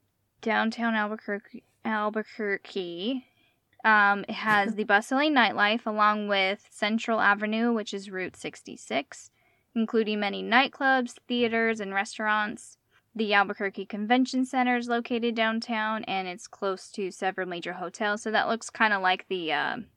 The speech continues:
Speaker 1: like, the party time. That's where you wanna go
Speaker 2: Okay.
Speaker 1: if you wanna have a good time.
Speaker 2: Right.
Speaker 1: You know, staying out late. I can't do that anymore.
Speaker 2: For the young
Speaker 1: That's okay.
Speaker 2: people who like the nightlife.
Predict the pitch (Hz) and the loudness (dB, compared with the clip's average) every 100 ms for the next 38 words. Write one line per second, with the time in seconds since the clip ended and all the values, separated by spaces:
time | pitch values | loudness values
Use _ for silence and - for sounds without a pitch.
0 | _ _ _ _ _ _ 202 - - - | _ _ _ _ _ _ -16 -16 -10 -4
1 | 190 175 - 156 - 220 214 - 220 - | -4 -4 -10 -8 -8 -8 -12 -14 -16 -12
2 | 190 180 175 196 220 160 - 202 185 190 | -12 -8 -2 2 4 2 -2 -6 -8 -6
3 | 202 185 185 180 - 196 175 180 - _ | -4 -6 -6 -10 -8 -6 -6 -6 -14 _
4 | 226 196 - 202 175 175 175 - _ _ | -4 -4 -6 -8 -8 -10 -14 -20 _ _
5 | _ _ - 214 180 165 - 185 165 160 | _ _ -6 -4 -4 -6 -8 -8 -6 -6
6 | - _ _ - 190 196 214 - - - | -10 _ _ -10 -10 -12 -14 -14 -14 -14
7 | - - 240 226 - _ - - 247 226 | -16 -16 -16 -18 -20 _ -18 -8 -4 -2
8 | 226 226 220 226 208 190 196 190 202 190 | 0 0 0 -2 -8 -4 -4 -4 -6 -6
9 | 214 202 196 185 190 185 - 185 175 185 | -4 -2 -4 -4 -2 -2 -2 -2 -2 -4